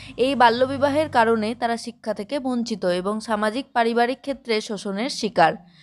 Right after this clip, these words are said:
বাল্যবিবাহ ও স্কুল ছুট বিষয়গুলি সংযুক্ত। দু হাজার পাঁচ থেকে দু হাজার ছয় খ্রিস্টাব্দের সমীক্ষা অনুযায়ী ছয় থেকে দশ বছর বয়সী স্কুল ছুট মেয়েদের সংখ্যা পঁচাশি শতাংশ, পনেরো থেকে সতেরো বছর বয়সী স্কুল ছুট মেয়েদের সংখ্যা পঁয়ত্রিশ শতাংশ।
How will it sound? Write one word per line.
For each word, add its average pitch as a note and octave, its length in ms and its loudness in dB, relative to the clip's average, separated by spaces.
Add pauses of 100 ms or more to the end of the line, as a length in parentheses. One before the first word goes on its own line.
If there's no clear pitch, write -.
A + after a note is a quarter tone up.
(280)
বাল্যবিবাহ C4+ 600 4
ও D#4 280 4
স্কুল D4+ 340 -6
ছুট D4+ 220 -4
বিষয়গুলি A#3+ 560 -2
সংযুক্ত। G#3 760 2 (420)
দু A#3 100 4
হাজার C#4+ 260 2
পাঁচ C#4 300 0
থেকে D#4 240 -4
দু C#4 140 0
হাজার C4+ 200 0
ছয় B3+ 260 0
খ্রিস্টাব্দের C4+ 500 -2
সমীক্ষা A#3+ 460 -2
অনুযায়ী F#3+ 520 2 (280)
ছয় A3 220 4
থেকে C4+ 200 -2
দশ B3+ 240 2
বছর C4 300 0
বয়সী B3 320 -2
স্কুল B3+ 320 -8
ছুট A#3 260 -6
মেয়েদের G#3+ 280 0
সংখ্যা G#3 360 -4
পঁচাশি G#3 400 -4
শতাংশ, A#3+ 460 -2 (600)
পনেরো C4 280 2
থেকে D#4+ 200 -2
সতেরো D4 380 0
বছর D4+ 260 0
বয়সী B3 300 0
স্কুল A#3 300 -4
ছুট A#3 160 -4
মেয়েদের G3+ 320 -2
সংখ্যা G3+ 480 -2 (120)
পঁয়ত্রিশ A#3 440 -2
শতাংশ। F3+ 420 0